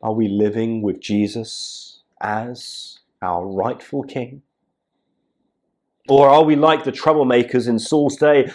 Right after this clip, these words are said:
who continue to despise, to distance, to reject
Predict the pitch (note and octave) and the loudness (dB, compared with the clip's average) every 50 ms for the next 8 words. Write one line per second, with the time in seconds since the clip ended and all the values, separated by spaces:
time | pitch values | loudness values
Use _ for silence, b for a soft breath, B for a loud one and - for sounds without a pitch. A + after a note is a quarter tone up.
0 | B B B - D#3 D3+ D#3+ D3 - - - - D3 C3+ C3 C3 - D#3 D3 C#3 | B B B 4 4 4 4 2 -2 -8 -8 -4 -2 -2 -2 0 0 0 2 2
1 | C3 B2+ A#2+ A2+ A#2+ A2+ A#2 - - - C#3 C3+ C3+ C3 B2+ B2 A2+ A2+ A2+ A2 | 2 2 0 -2 -2 -6 -6 -6 -4 0 2 4 6 6 4 4 4 2 0 -2
2 | - - - - - A2+ G#2+ A#2+ C#3 C3+ C#3 - - B2+ A2+ A2 G#2+ - - - | -6 -14 -14 -12 -12 -6 0 2 2 2 0 -2 -4 -4 -4 -4 -6 -8 -6 -4
3 | A#2+ A#2+ A#2 G2+ - A#2+ A2+ A2 G2+ - - - - _ - - - - - | 0 0 0 0 2 2 2 2 0 -4 -10 -20 -20 _ -18 -18 -18 -18 -20